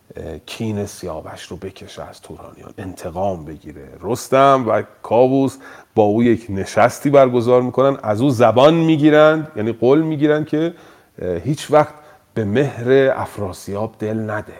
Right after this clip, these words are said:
چون می‌ترسن افراسیاب پدر بزرگ اوست. ازش قول می‌گیرن و کیخسرو هم زبان می‌ده که من هیچ وقت، اه،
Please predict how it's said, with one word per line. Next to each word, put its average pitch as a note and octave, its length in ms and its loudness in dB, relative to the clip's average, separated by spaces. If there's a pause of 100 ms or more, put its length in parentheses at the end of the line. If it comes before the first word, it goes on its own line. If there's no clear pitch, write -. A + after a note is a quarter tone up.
چون - 200 -16
می‌ترسن B2+ 560 -6
افراسیاب F2+ 460 -10
پدر F#2 260 -4
بزرگ G2+ 420 -2
اوست. D2 240 -12 (380)
ازش D#3 280 0
قول F3+ 240 2
می‌گیرن D#3+ 360 0
و C#3 80 4
کیخسرو C3 480 0
هم E3+ 120 4
زبان C3+ 440 8
می‌ده F2+ 380 -6
که - 120 -8
من A2 200 -4
هیچ A#2+ 220 -8
وقت، A#2 220 0 (560)
اه، D2 100 -12